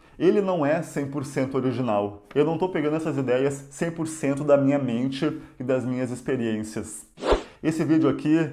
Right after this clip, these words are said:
eu encontrei um vídeo mega interessante que me trouxe várias lições, lições bem poderosas pra minha vida, lições poderosas que eu vi acontecendo comigo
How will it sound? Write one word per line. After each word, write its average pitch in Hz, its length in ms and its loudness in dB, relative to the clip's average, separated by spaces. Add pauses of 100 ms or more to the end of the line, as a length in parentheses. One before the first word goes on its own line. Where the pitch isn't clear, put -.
(100)
eu 143 160 -2
encontrei 151 420 -2
um 151 200 -2
vídeo 139 680 0
mega 143 360 -4
interessante 156 840 -2 (380)
que 170 300 -2 (280)
me 147 120 -4
trouxe 151 420 -4
várias 143 500 2
lições, 147 800 -4 (320)
lições 135 380 -2
bem 147 160 -2
poderosas 135 560 0
pra 139 180 0
minha 139 260 -2
vida, 135 520 0 (240)
lições 139 260 -2
poderosas 135 520 2
que 139 100 -4
eu 135 80 2
vi 117 140 0
acontecendo 147 760 -2
comigo 143 760 0